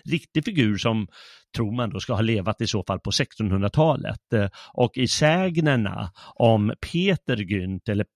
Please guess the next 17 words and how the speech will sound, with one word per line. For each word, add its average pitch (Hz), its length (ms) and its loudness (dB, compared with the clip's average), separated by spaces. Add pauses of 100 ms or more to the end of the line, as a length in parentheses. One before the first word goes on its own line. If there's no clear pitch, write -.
Pe-, 147 480 2
Per 143 360 2
Gynt, 98 320 -4
jag 101 80 -2
vet 98 240 -2
inte 95 140 -6
vad, 98 160 -2 (260)
han 110 120 -2
har 107 80 4
väl 101 80 2
lite 95 160 -2
olika 95 320 -4
namn 92 340 -4 (360)
i, 104 200 -2
i 107 60 -4
sagorna 101 440 -2
kanske. 98 260 -8